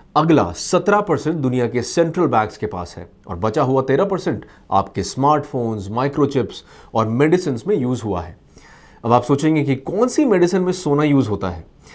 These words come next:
तो हम आपको बता देते हैं कि डेंटिस्ट्री में लंबे समय तक चलने वाले फिलिंग को आकार देने के लिए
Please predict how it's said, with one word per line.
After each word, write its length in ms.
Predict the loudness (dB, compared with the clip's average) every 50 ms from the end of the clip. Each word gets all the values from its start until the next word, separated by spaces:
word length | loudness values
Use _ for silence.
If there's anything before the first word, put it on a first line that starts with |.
| -20 -20 -20 0 2
तो 80 | 4
हम 200 | 4 6 6 4
आपको 200 | 4 2 2 2
बता 180 | 2 4 4 4
देते 220 | 2 0 0 0
हैं 160 | 0 0 0
कि 60 | 0 0
डेंटिस्ट्री 580 | 2 2 2 2 2 0 0 0 2 0 0
में 140 | 0 2 0
लंबे 420 | 0 0 0 0 2 4 4 4
समय 300 | 4 2 0 -2 -2 -4
तक 180 | -4 -4 -8 -2
चलने 300 | 0 0 2 2 2 2
वाले 240 | 0 2 0 0 0
फिलिंग 460 | -2 -2 0 2 4 6 4 4 2
को 280 | 0 -2 -4 -4 -4 0
आकार 380 | 0 0 2 4 4 4 4 4
देने 240 | 2 0 0 -2 -2
के 120 | -2 -4
लिए 280 | -2 -2 -2 -2 -4